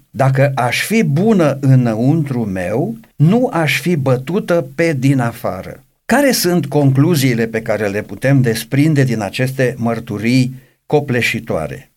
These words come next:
E mai bine să mănânci decât să ții la cineva, deoarece niciodată mâncarea nu te părăsește,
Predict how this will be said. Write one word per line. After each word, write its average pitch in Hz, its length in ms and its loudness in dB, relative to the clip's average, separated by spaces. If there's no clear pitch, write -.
E 131 260 2
mai 135 240 4
bine 214 340 2
să 156 200 0
mănânci 127 840 0
decât 127 420 -4
să 127 260 -2
ții 151 340 0
la 135 160 0
cineva, 95 880 -4
deoarece 135 880 0
niciodată 165 880 2
mâncarea 139 580 0
nu 139 160 2
te 135 120 -2
părăsește, 120 760 -4